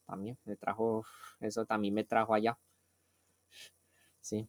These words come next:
que, que, que era una amiga que se convirtió en enfermera, y que éramos muy buenos compañeros, eh, muy buenos colegas. Eh, a veces me acuerdo cuando éramos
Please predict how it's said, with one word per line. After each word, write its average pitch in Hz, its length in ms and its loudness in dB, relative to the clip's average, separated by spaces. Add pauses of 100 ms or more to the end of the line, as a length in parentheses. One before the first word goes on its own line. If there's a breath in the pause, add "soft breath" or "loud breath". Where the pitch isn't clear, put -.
(120)
que, 104 260 -6
que, 104 100 -16
que - 160 -2
era 107 80 4
una 113 160 4
amiga 117 360 4
que 104 260 6
se 107 280 6 (220)
convirtió 110 340 2
en 117 80 2
enfermera, 110 560 0 (420)
y 104 240 0
que 110 120 0
éramos 113 320 4
muy 113 120 0
buenos 120 280 2
compañeros, 110 720 0
eh, 110 80 -10
muy 110 280 -4
buenos 113 300 0
colegas. 117 580 2 (640)
Eh, 107 200 6
a 101 120 8
veces 120 340 6
me 120 100 2
acuerdo 120 380 6
cuando 117 260 6
éramos 113 640 8